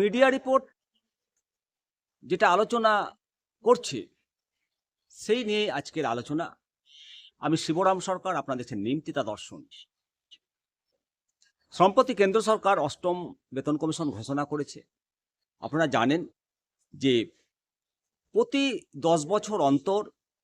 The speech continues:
সরকারি কর্মচারীদের বেতন কাঠামো পুনর্বিন্যাস করা হয়। এর আগে বেতন কমিশনের সুপারিশ কার্যকর হয়েছিল দু হাজার ষোলো সালের জানুয়ারি থেকে। সেই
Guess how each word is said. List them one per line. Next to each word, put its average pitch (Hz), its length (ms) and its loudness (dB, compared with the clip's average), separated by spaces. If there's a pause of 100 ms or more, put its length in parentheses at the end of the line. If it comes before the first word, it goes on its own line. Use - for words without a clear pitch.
(680)
সরকারি 160 380 -2
কর্মচারীদের 135 600 -4
বেতন 117 300 -6
কাঠামো 120 320 -4
পুনর্বিন্যাস 123 600 -4
করা 123 240 -4
হয়। 85 260 -18 (1040)
এর 156 160 2 (120)
আগে 139 220 4 (880)
বেতন 147 300 0
কমিশনের 202 420 -4
সুপারিশ 170 320 -2
কার্যকর 156 500 -2
হয়েছিল 180 340 -6 (200)
দু 123 80 -6
হাজার 156 420 -2 (800)
ষোলো 180 440 0
সালের 220 280 0
জানুয়ারি 156 380 4
থেকে। 110 280 -6 (920)
সেই 269 400 2